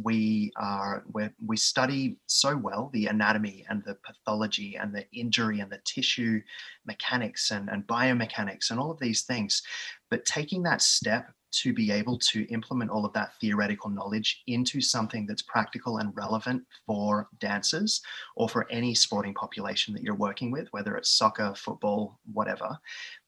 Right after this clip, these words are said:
it's, it's, it's another sort of skill set, you know? And so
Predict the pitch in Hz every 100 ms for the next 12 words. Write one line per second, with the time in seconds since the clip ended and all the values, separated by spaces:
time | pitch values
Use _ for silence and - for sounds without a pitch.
0 | _ 120 117 - - 120 - - - 123
1 | 127 123 131 135 - 127 113 104 - -
2 | - - - 101 - 107 - - 110 104
3 | 104 117 117 110 - 120 110 107